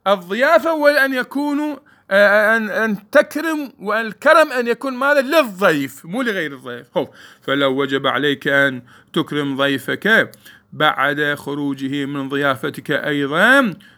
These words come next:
بوج-، بوصفه فقيرا. يقول: "خب، الوجوب موجود الإكرام." قال: "أكرم هذا الفقير." يقول: "لا، إذا انتفت الضيافة الحكم أن ي-، أيضا ينتفي، لأنه قيد هذا منوع،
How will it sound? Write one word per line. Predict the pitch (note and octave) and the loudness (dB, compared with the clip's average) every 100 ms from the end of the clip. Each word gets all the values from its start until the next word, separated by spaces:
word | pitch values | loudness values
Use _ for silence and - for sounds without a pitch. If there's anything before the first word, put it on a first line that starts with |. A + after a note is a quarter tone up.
| _ | _
بوج-، | C#3 C#3 D#3+ E3 C#3 | -4 -2 2 0 0
بوصفه | C#3+ C#3+ D3+ D3 F3 F3+ F3+ F3+ G#3 A3 - | -6 -6 -4 0 2 0 0 2 2 0 -2
فقيرا. | F3+ D#3 G3+ E3 C#3+ B2 B2+ - _ _ | -2 2 4 4 2 -2 -8 -20 _ _
يقول: | D3 F#3 | -6 -6
"خب، | F3+ B3+ A#3 F#3+ | -4 -4 -4 -6
الوجوب | F3 F3+ F#3+ B3+ | -6 -4 -2 -2
موجود | A3 G#3+ B3+ | -2 -2 -2
الإكرام." | C#4 A3+ - F#3 E3 F#3 - _ - | -2 -4 -2 0 0 -4 -14 _ 0
قال: | F#3+ | 2
"أكرم | C4+ C4 | 2 0
هذا | G#3+ G#3+ | 0 -2
الفقير." | - - F3+ E3 C#3+ | -4 -8 -8 -8 -6
يقول: | D3 B2+ | -6 -2
"لا، | F3+ D#4+ C4 E3 - - | 2 4 2 0 -8 -4
إذا | G3+ G#3 G#3+ G#3+ A3 | -2 2 2 2 -2
انتفت | G#3+ A3+ G#3+ A3 A3 A3 A3 G#3+ G#3 A#3 | -6 -6 -4 -4 -2 -2 -2 -4 -6 -2
الضيافة | A3+ G#3 F#3+ G#3 G#3 G#3+ G#3+ C#4+ D4 - - G3 | 0 0 -2 2 4 4 4 4 4 2 -10 -4
الحكم | G3+ G3 - E4 F4+ | -4 -2 -6 -2 0
أن | E4 | 0
ي-، | D#4+ D#4 | -2 -4
أيضا | C4+ C4+ | 0 0
ينتفي، | C4 B3 G#3 A#3+ G#3 G#3 E3+ | -2 -6 -8 -8 -8 -8 -8
لأنه | E3+ A3+ A3+ | -4 -2 -2
قيد | G#3+ B3 D#4+ D4+ A#3 | 0 2 4 4 2
هذا | A#3 A3 | 2 -2
منوع، | F#3+ B3 E4 C#4 B3 F#3+ - | -2 0 0 0 2 2 -2